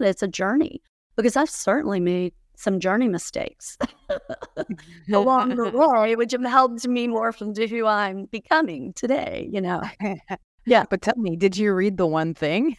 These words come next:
Speaker 2: <laughs> Sounds like you read the book, The One Thing. <laughs>
Speaker 1: Yes.
Speaker 2: I, I, I really love that book. Um, so look,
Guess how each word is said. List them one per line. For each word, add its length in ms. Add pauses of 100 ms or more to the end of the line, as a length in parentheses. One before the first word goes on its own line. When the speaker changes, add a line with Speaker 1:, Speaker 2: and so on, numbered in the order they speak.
(140)
Speaker 2:
<laughs> 180
Sounds 1200
like 180
you 80
read 180
the 100
book, 200
The 100
One 220
Thing. 380
<laughs> 40
Speaker 1:
Yes. 1080
Speaker 2:
I, 100
I, 320
I 220
really 240
love 200
that 160
book. 140 (360)
Um, 340 (200)
so 200
look, 200